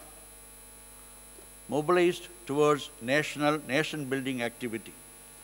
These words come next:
That's where we, as Tamils, should concentrate, in my view. For that,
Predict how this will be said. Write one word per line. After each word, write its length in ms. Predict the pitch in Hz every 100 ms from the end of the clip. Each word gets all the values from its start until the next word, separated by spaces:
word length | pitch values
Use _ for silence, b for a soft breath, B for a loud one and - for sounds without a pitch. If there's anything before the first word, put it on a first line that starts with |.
| B B B B
That's 260 | 139 156 151
where 300 | 175 202 185
we, 400 | 147 190 165 113 - 156
as 240 | 143 -
Tamils, 580 | - 147 165 147 113 - - B B
should 300 | - 160 147
concentrate, 640 | 131 147 160 170 151 156 127 -
in 140 | 139 139
my 200 | 139 139
view. 240 | 131 117 - - - - B B B B B
For 200 | 147 151
that, 260 | 151 196